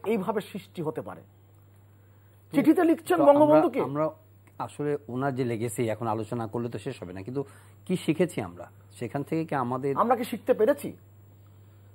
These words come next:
Speaker 1: রাজনৈতিক ব্যক্তিরা তাদের যে সংসারের মানুষগুলো থাকেন, বিশেষ করে তার স্ত্রী, আহ, তারা কি সবসময় যথাযথ আচরণ করেন?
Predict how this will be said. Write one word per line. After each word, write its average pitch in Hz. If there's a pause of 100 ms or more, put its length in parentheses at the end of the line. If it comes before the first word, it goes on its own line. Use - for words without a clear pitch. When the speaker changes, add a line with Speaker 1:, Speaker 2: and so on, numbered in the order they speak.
(140)
Speaker 1:
রাজনৈতিক 180 (1000)
ব্যক্তিরা 165 (960)
তাদের 180
যে 196 (840)
সংসারের 190 (200)
মানুষগুলো 160
থাকেন, 123
বিশেষ 147
করে 160
তার 139
স্ত্রী, 143 (1000)
আহ, 151
তারা 202
কি 240
সবসময় -
যথাযথ 226
আচরণ 220
করেন? 196